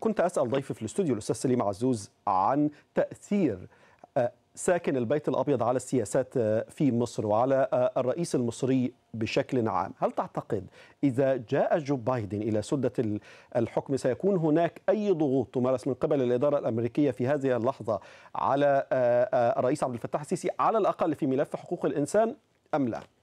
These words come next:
Speaker 2: سؤال ليا يا فندم؟
Speaker 1: آه، لحضرتك سيادة السفير، اتفضل.
Speaker 2: آه، آه، آه، مساء الخير.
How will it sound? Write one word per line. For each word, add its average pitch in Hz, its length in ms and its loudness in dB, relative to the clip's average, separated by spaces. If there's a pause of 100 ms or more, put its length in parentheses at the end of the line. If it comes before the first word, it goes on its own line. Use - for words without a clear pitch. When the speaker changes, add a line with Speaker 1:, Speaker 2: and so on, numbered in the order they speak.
(2250)
Speaker 2:
سؤال 160 200 2
ليا 180 260 2
يا 160 120 0
فندم؟ 226 260 -4 (240)
Speaker 1:
آه، 151 160 2
لحضرتك 147 500 -2
سيادة 151 140 -2
السفير، 147 300 0
اتفضل. 110 360 -6 (680)
Speaker 2:
آه، - 20 4
آه، 156 420 0
آه، 139 240 0
مساء 175 320 0
الخير. 143 400 -2